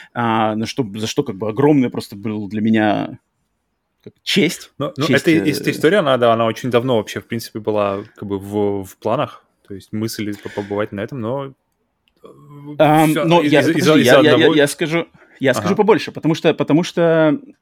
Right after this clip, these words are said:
Speaker 1: да, я думаю, те, кто нас слушает внимательно и давно, знают, насколько, в принципе, я регулярно упоминаю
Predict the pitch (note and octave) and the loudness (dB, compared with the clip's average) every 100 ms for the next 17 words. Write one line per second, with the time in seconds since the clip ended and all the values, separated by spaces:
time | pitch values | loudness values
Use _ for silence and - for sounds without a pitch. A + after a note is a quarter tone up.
0 | _ C#3 F3 C3 A#2+ E3 D3+ F3+ - D#3 | _ 0 2 2 2 2 4 0 0 0
1 | C3+ C#3 E3 A#2+ B2+ B2+ F#3+ F3 A#2+ A#2 | 2 0 0 -2 0 2 2 2 -2 0
2 | A2+ A2+ F3+ C#3 C3+ B2+ G#2 - C3+ A#2 | -2 0 0 2 2 2 0 -4 -4 -2
3 | A#2+ G#2+ G2+ C3 - A#2+ A#2 A2+ A#2+ C#3+ | 0 0 -2 -6 -4 -2 -2 -2 2 2
4 | A#2 G#2+ A2 A#2 A#2+ G#2 | 0 -6 -6 -4 -2 -4